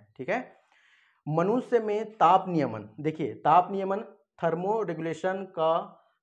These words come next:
खाली स्थान द्वारा नियंत्रित किया जाता है। बताएंगे क्या आएगा? ऑप्शन देखिए, यकृत, दिल, हृदय, हाइपोथैलेमस, फेफड़ा।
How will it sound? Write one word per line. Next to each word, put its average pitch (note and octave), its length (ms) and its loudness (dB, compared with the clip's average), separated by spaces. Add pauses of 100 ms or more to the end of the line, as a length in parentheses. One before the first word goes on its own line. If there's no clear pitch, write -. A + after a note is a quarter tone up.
खाली E3 320 2
स्थान F3+ 420 -6 (240)
द्वारा D3+ 400 2 (160)
नियंत्रित C#3+ 800 -6 (160)
किया C3+ 360 2
जाता A#2+ 460 0
है। D3+ 240 -6 (480)
बताएंगे D#3 440 0
क्या F3 200 4
आएगा? F3+ 200 2
ऑप्शन F3+ 440 -2
देखिए, F3 300 -6 (100)
यकृत, F3 500 -2
दिल, F3 280 -8
हृदय, F#3+ 280 4
हाइपोथैलेमस, F#3 640 -2
फेफड़ा। F3 380 2